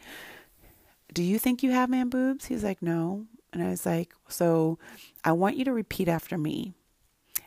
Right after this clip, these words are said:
I praise you, Lord, for I'm fearfully and wonderfully made. Your works are wonderful. I know that full well." And, you know, the tears started welling up some more. And he was like,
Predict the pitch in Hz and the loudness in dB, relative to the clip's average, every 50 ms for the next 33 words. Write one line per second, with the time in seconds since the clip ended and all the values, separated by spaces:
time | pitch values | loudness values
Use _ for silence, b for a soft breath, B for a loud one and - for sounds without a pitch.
0 | B _ - 175 165 - - - - - 175 185 180 185 214 226 226 208 175 160 | B _ -2 -2 -2 -2 -2 -2 0 2 2 2 2 2 0 0 2 2 0 0
1 | 160 160 156 175 170 - - 170 165 165 165 165 - - - 165 175 175 - - | 0 -2 -2 -4 -6 -6 -4 -2 -2 -2 -2 -4 -4 -2 0 0 0 0 -2 -4
2 | 202 190 190 196 185 175 165 160 165 165 165 165 160 - - 180 156 156 151 151 | -2 -2 -2 -2 -2 -4 -2 -2 -2 -2 -2 -6 -6 -4 -2 -2 -2 0 0 0
3 | 151 - - - - - - 165 B B B B B B B - - 160 156 151 | -2 -2 -2 -4 -6 -8 -10 -14 B B B B B B B -2 0 2 2 4
4 | 151 160 170 165 - - - 220 220 214 208 185 165 165 170 160 - - 156 151 | 4 2 2 2 0 -2 0 0 0 0 0 -2 0 -2 -2 -6 -4 -4 -2 -2
5 | 147 151 160 - - 165 151 151 156 151 147 143 139 147 - - - - 160 147 | -2 -4 -6 -6 -6 -4 -4 -2 0 0 0 0 0 0 0 -2 -4 -4 -4 -4
6 | 131 131 123 - - - - - - _ B B B B B B B B B B | -2 -2 0 0 0 -2 -4 -6 -12 _ B B B B B B B B B B
7 | - 156 160 160 156 156 151 151 151 151 170 - _ _ - 185 170 160 156 151 | 4 6 8 8 8 8 6 4 2 0 -6 -10 _ _ 0 2 2 4 2 2
8 | - - - 156 160 165 - - 180 165 170 175 160 170 170 175 180 180 175 170 | -2 0 0 0 0 0 0 0 0 2 0 0 0 0 2 2 2 2 2 0
9 | 170 - _ - - 180 170 165 165 160 151 151 160 160 165 B B B B B | 0 -2 _ -6 -4 -2 -2 -2 0 0 0 0 -2 -4 -6 B B B B B
10 | B B B - 165 170 170 180 202 208 202 233 214 - - 196 170 165 165 160 | B B B 0 0 2 2 2 0 0 0 -2 -4 -2 0 2 4 4 2 0
11 | - - - | -2 -6 -16